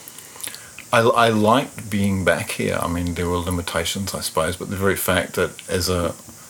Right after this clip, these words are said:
New Zealander, although I'd, I'd developed a European accent and my English is not viewed as a Kiwi accent, um, I understood exactly how New Zealand worked, whereas I was still a little bit baffled by how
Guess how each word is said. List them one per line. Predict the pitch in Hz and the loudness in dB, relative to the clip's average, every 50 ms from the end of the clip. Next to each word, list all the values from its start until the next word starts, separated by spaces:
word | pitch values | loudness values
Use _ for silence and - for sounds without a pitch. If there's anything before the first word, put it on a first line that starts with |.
| - - - | -18 -8 -4
New | 101 92 | -4 -2
Zealander, | 90 - 95 95 98 104 101 92 92 | 0 2 4 4 4 4 4 4 2
although | 90 90 90 90 90 90 90 | 2 2 4 4 4 4 4
I'd, | 90 87 92 92 - | 2 0 -2 -4 0
I'd | - 82 82 85 | 0 0 0 0
developed | 85 80 - 90 85 87 78 - - - - - - | -4 -2 0 2 2 2 2 0 -4 -10 -12 -8 -6
a | 90 87 85 87 | -4 -4 -4 -4
European | 92 95 92 92 90 85 - - 85 82 82 82 | -4 -2 -2 -2 -2 -4 -4 -6 -6 -4 -2 -2
accent | 85 92 - - - - - 82 78 73 - - 90 | -2 -2 -2 0 0 0 0 -2 -4 -6 -8 -12 -12
and | 85 80 82 82 | -12 -10 -8 -6
my | 82 78 78 80 80 | -6 -4 -4 -2 -2
English | - - - 87 87 87 90 85 85 - - | -2 -4 -2 -2 -2 -2 -2 -2 -4 -4 -6
is | 85 80 85 87 92 101 - - - - - - - - - - | -6 -8 -10 -10 -12 -12 -14 -18 -20 -20 -20 -20 -20 -18 -10 -6
not | 98 98 82 - - 95 | -4 -2 -2 -2 -2 -4
viewed | 87 87 85 82 | -6 -6 -6 -6
as | 85 - - | -8 -8 -8
a | |
Kiwi | - - - 87 85 82 | -8 -8 -6 -6 -4 -4
accent, | 82 90 - - - 85 - - - - - - - - - - - - - - | -4 -2 -2 -4 -4 -4 -6 -8 -12 -16 -16 -16 -16 -16 -18 -18 -18 -18 -16 -8
um, | 117 104 95 92 90 90 87 87 92 101 - - - - - - - - | -4 -2 0 0 2 0 0 -2 -4 -6 -8 -10 -10 -10 -14 -12 -4 0
I | 98 98 104 | 0 2 2
understood | - 107 127 131 110 95 - - - 123 110 | 2 2 2 2 2 2 4 4 4 2 2
exactly | 101 - - - 104 107 - - - 110 107 104 | 0 0 0 0 0 0 -2 -4 -2 0 0 0
how | 87 92 90 90 | 2 2 2 2
New | 87 92 92 90 | 2 0 0 -2
Zealand | - 92 92 92 92 90 87 | 0 0 0 0 -2 -2 -2
worked, | 95 101 101 90 - - - - | 0 0 0 0 0 -2 -6 -4
whereas | 85 82 82 82 87 | -4 -2 -2 0 0
I | 87 87 | 0 0
was | 87 90 - | 0 -2 -2
still | - - - 101 95 | -2 -2 -2 -2 -4
a | 90 87 | -2 -2
little | 95 90 90 | -4 -4 -4
bit | 80 - 87 82 - - - - - | -4 -2 -2 -4 -4 -8 -16 -14 -12
baffled | 101 90 87 85 80 - - 104 107 95 | -4 0 0 2 2 0 -2 -6 -6 -4
by | 82 80 78 80 | -4 -2 -2 -2
how | - - 80 80 80 80 | -2 -2 -2 -2 -2 -4